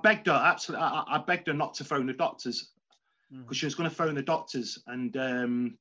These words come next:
Speaker 1: she, she nearly reported me missing because I was just literally out all day and all night
Speaker 2: Mm-hmm.
Speaker 1: in an absolute mental,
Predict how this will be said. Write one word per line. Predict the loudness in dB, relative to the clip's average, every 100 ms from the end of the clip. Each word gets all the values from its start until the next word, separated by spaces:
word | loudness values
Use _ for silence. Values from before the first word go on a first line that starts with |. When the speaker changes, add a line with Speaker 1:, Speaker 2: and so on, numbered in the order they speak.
| _ -10
Speaker 1:
she, | -4 -4
she | -2 0
nearly | 2 2
reported | 0 2 2 2 -2
me | -4
missing | -4 -4 -4 -4
because | -6 -4
I | -2
was | -2
just | -2 -4 -6
literally | -6 -4 -4 -2 2
out | 2 2
all | 0 0
day | 0 0
and | 0
all | -2
night | -2 -2 -2 -8 _ _ _ _ _
Speaker 2:
Mm-hmm. | -10
Speaker 1:
in | -4
an | -2 0
absolute | -2 -4 0 2 2 -4
mental, | -6 -4 -4 -2 0 0